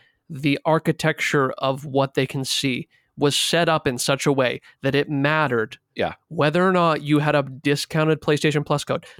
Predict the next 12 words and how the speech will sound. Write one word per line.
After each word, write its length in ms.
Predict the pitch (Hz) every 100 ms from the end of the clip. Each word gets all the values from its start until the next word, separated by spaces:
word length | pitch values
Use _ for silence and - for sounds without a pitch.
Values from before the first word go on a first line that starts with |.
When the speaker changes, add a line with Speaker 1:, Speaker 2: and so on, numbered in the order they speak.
| 175
Speaker 1:
Not 140 | 214
that 100 | 240
you 80 | 240
just 180 | 226 -
had 400 | - 160 175 151
PlayStation 500 | 160 160 156 151 135
Plus, 360 | 127 113 - - - - -
that 100 | 156
you 140 | 151 151
had 140 | 156
a 60 | 143
discount, 540 | 143 147 - 120 139